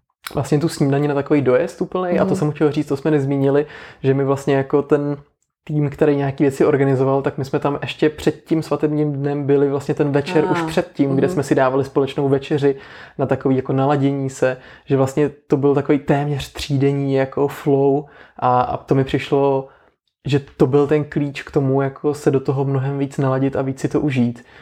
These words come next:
Speaker 1: než jenom přijet jako na jedn-, na jeden den vlastně a
Speaker 2: Hmm.
Speaker 1: hotovo.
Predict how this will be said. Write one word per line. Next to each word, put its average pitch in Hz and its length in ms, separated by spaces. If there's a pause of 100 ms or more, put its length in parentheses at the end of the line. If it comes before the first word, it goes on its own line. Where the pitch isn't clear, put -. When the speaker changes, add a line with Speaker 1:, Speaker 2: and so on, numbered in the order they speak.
(140)
Speaker 1:
než 127 200
jenom 127 340 (300)
přijet 135 360 (240)
jako 131 460
na 131 200
jedn-, 131 260
na 135 120
jeden 135 220
den 131 200
vlastně 131 280
a 139 60
Speaker 2:
Hmm. 139 100
Speaker 1:
hotovo. 139 520